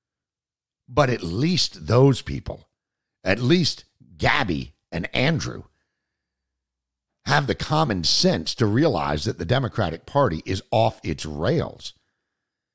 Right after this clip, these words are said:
It has gone full-blown, and I hate to just sound so redundantly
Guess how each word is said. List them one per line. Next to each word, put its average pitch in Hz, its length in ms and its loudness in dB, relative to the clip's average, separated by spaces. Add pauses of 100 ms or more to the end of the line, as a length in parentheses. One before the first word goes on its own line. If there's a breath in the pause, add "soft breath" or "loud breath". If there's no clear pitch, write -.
(200)
It 147 200 4
has 98 200 2
gone 87 320 0
full-blown, 131 1040 2 (1080)
and 98 140 -2
I 104 80 0
hate 127 220 0
to 104 80 -2
just 82 260 -4
sound 80 300 -6
so 76 400 -6 (100)
redundantly 76 800 -6